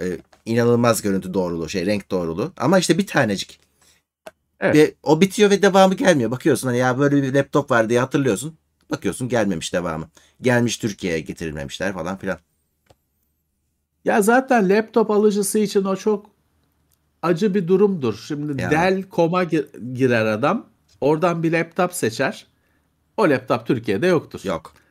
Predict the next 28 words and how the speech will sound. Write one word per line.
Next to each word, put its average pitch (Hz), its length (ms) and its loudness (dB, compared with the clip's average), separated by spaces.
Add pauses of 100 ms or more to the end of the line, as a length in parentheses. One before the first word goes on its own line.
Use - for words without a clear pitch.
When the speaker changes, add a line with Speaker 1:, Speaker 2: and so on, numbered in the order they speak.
(200)
Speaker 2:
Lenovo, 165 800 0 (340)
Lenovo 175 600 -4
com 180 280 -4
gidersin. 139 580 -6 (340)
Ne 170 200 0
laptoplar 165 640 -2
vardır, 135 480 -2
ne 143 200 -2
ThinkPad'ler 156 720 -4
vardır. 120 560 -4 (320)
Türkiye'ye 147 440 2
gelirsin, 127 420 -2
bir 190 100 0
tane 101 320 -2
ThinkPad 90 460 -12
var. 71 100 -8
Öyle, 101 280 -4
"Hey, 107 180 -6
onu 113 200 -4
seçtim 117 360 -4
ben, 117 140 2
Speaker 1:
Heh. 104 80 -4
Speaker 2:
onu 117 160 -4
alacağım." 98 440 -2
diye 104 100 0
bir 98 60 -4
şey 202 180 2
yok. 110 140 0